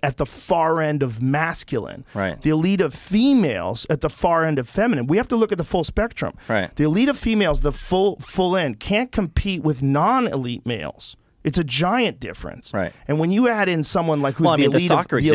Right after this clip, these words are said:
Speaker 2: example,
Speaker 1: of
Speaker 2: right? Like the
Speaker 1: males, you get to s-, a chance to see the actual spectrum.
Speaker 2: Didn't we have a boys team beat, like, the U S women's soccer team?
Speaker 1: Yes.
Speaker 2: Right,
Speaker 1: Y-,
Speaker 2: right.
Speaker 1: listen, th-, there's, you, t-, you can take ten high school boys in this country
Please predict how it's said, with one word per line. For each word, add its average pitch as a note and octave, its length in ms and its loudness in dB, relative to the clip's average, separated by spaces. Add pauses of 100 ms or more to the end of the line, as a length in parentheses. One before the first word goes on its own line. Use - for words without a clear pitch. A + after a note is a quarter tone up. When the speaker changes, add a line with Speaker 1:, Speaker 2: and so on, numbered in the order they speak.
Speaker 2:
example, E3 140 2
Speaker 1:
of - 40 2
Speaker 2:
right? B2+ 120 0
Like C3+ 40 0
the C3+ 60 2
Speaker 1:
males, D3+ 560 0 (180)
you D3 80 -4
get D3+ 160 -2
to D#3 60 -10
s-, - 240 -6
a D3+ 80 0
chance D#3+ 300 -2
to D3 100 -2
see D3+ 180 0
the C3+ 300 -2
actual C#3 720 -2 (120)
spectrum. - 640 -6 (160)
Speaker 2:
Didn't D3 200 0
we D3+ 40 4
have D#3 120 2
a D3 40 4
boys C3 300 0
team D#3 300 -6
beat, C3 180 -6
like, A#2 140 -4
the G#2 100 -2 (120)
U A#2 140 -2
S A#2 160 -2
women's A2+ 300 -6
soccer A2 300 -2
team? D#3 140 -2
Speaker 1:
Yes. G3+ 420 -2
Speaker 2:
Right, B2 200 0 (220)
Speaker 1:
Y-, C#3+ 80 0
Speaker 2:
right. G2 100 -2
Speaker 1:
listen, F3 420 -2
th-, C#3+ 320 -2
there's, F3 420 -2 (760)
you, G3 300 2
t-, - 180 -6
you F#3 140 2
can A#3 180 2
take D#3 520 -2 (120)
ten G3 340 0
high E3+ 260 0
school C#3+ 320 -2
boys A#2 640 -2
in C3 100 -2
this A2+ 160 -2
country A2+ 500 -8